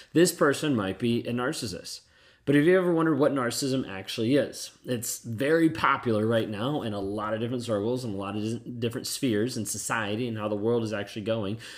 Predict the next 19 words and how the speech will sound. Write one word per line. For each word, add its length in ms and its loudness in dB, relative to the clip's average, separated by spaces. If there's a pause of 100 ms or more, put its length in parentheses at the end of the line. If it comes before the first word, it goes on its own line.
(140)
because 240 2
you 60 0
see 160 0
more 240 2
and 100 2
more 140 2
people 320 0
understanding 640 0
what 240 4
narcissism 520 0
is. 240 2
But 300 4
you 60 2
might 180 4
be 100 4
wondering, 500 4 (440)
what 220 2
is 180 2
narcissism? 460 -6